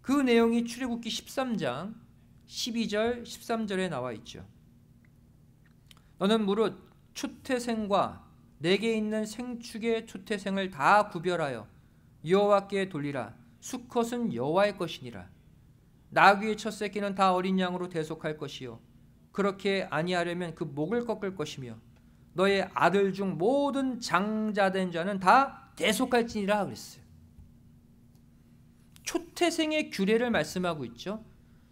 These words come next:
첫 새끼의 규례가 있어요.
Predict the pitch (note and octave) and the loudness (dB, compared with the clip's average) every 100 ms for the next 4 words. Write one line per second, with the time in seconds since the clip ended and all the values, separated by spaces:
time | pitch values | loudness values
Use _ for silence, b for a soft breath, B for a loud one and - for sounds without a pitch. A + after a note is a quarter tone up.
0 | b - E4+ - E4+ D#4+ - C4+ C#4 C#4+ | b 0 0 2 0 0 -2 0 4 4
1 | C#4+ C#4+ - - - - A3 C4+ C#4 A#3 | 2 -4 -20 -20 -18 0 6 8 8 4
2 | C#3+ - G#2+ | 0 -6 -12